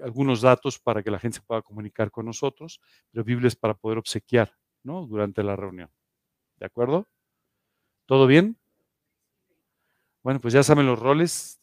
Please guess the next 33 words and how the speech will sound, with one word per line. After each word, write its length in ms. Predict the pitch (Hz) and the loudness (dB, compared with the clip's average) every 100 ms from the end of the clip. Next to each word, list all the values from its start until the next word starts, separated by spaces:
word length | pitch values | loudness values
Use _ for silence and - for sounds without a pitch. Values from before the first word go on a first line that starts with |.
| _ | _
para 160 | - 110 | -4 -4
que 120 | 110 | -2
lo 80 | 110 | 0
vayan 240 | 120 131 | 0 0
pensando 580 | - 107 101 131 147 156 | -4 -10 -2 0 0 -2
y 160 | 120 95 | -6 -6
si 160 | - | -6
alguno 240 | 101 113 117 | -6 -4 -6
de 40 | |
ustedes 300 | 104 117 107 | -6 -6 -6
quiere 220 | - 113 | -4 -6
participar, 640 | - 107 - - - 139 - _ _ _ _ | -4 -10 -12 -12 -2 -2 -4 _ _ _ _
por 120 | 101 | -20
supuesto, 340 | 104 120 - | -12 -10 -10
siempre 320 | 107 117 104 104 | -10 -10 -8 -10
más 220 | 104 - | -10 -10
que, 260 | - 101 87 _ - | -10 -10 -12 _ -16
más 160 | 107 | -14
que 100 | - | -12
invitados. 540 | 101 95 87 80 - - _ _ _ _ | -16 -14 -16 -16 -20 -20 _ _ _ _
Hay 100 | 120 | 0
un 140 | 135 127 | 0 2
rol 160 | 127 | 2
también 240 | 113 117 120 | 0 -2 -2
para 160 | 113 | -2
predicar, 480 | 110 107 107 - 143 | -2 -6 -4 2 2
si 100 | - | 2
alguien 220 | 120 113 | -2 -2
lo 100 | 104 | -6
quiere, 240 | 95 123 123 | -4 -2 -2
pues 160 | - | -6
me 100 | 101 | -14
avisan. 460 | 98 120 127 160 175 | -10 -10 -8 -8 -8